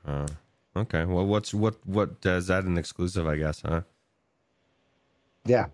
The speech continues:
Speaker 2: yeah, that one's an exclusive, and I think it's gonna remain an exclusive. I feel like, um, if they had any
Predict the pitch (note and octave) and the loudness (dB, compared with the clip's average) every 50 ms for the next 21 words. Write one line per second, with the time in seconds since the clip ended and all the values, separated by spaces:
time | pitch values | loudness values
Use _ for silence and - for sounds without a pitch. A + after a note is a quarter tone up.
0 | - - F#2+ F#2 F#2 F#2 A2+ B2+ C3+ D3 D#3+ D3+ C#3+ D3+ D3+ C#3+ C3 - - B2+ | -10 -6 -4 -2 0 2 2 2 4 4 4 4 4 4 4 4 2 0 0 2
1 | A#2+ A#2+ A#2 A#2 A#2+ A#2 G#2+ G#2+ A2 A2 G2+ - A#2+ A#2 A2+ A2+ A2 - A#2 A2 | 2 2 0 -2 -2 -4 -2 -2 -4 -6 -4 -4 -4 -2 -2 -4 -4 -4 -4 -2
2 | G#2+ G#2 G#2 G#2 G#2+ G2+ G#2 G#2 G#2 G2+ G2+ G2+ G2+ G2+ - - - - A2+ A2 | -2 -2 -2 -2 -2 0 -2 -2 -2 -2 -2 -2 -4 -4 -6 -6 0 2 2 2
3 | - - A2+ G#2 F#2+ - - - - - D3 - B2 A#2 - - D3 C#3 D3 C#3+ | 4 2 0 0 0 -4 -16 -20 -14 -12 -6 -2 -2 -2 2 4 6 6 8 8
4 | C#3+ D3 D3 - - - C#3 B2+ A#2+ A#2+ A2+ A2 A2+ A2+ G#2+ F#2+ _ _ _ _ | 6 6 4 2 0 0 2 4 4 4 2 0 -2 -6 -8 -12 _ _ _ _
5 | _ _ _ _ _ _ _ _ _ - - - - B2 B2 A#2 A#2 - C#3 C3 | _ _ _ _ _ _ _ _ _ -20 -20 -16 -10 -8 -8 -4 0 2 4 4
6 | C3+ C#3 C3 B2+ A#2+ A#2+ - C#3 C#3 D3 D3+ C#3 B2+ A#2+ A#2 | 6 4 4 2 0 -8 -6 -4 -2 0 0 0 -2 -4 -8